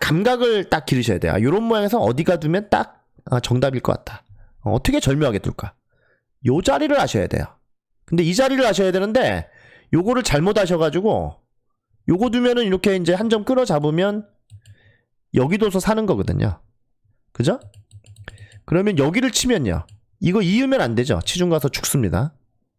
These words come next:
예, 이거 오궁도입니다. 여기서는 요렇게 둬서 사셔야죠. 따내면은 이거 둬가죠. 그렇죠? 그러니까 요거는 아주 기본 중에 기본인데 여기 두고 단수 칠 때 요렇게 두는 거.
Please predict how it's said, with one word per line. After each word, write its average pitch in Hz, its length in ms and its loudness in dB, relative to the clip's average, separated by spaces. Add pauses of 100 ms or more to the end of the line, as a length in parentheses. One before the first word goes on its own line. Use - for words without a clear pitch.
(200)
예, 107 40 2
이거 110 140 0
오궁도입니다. 147 800 0 (1120)
여기서는 214 500 0
요렇게 262 340 0
둬서 214 220 0
사셔야죠. 135 560 -2 (1040)
따내면은 175 680 0 (100)
이거 110 220 0
둬가죠. 113 420 -6
그렇죠? - 360 -4 (500)
그러니까 123 220 0
요거는 196 520 0 (300)
아주 147 220 0
기본 240 380 0
중에 208 220 0
기본인데 147 520 0
여기 185 360 0
두고 233 320 0
단수 151 340 -2
칠 165 200 -2
때 151 240 -2
요렇게 165 420 0
두는 107 260 -2
거. - 160 -14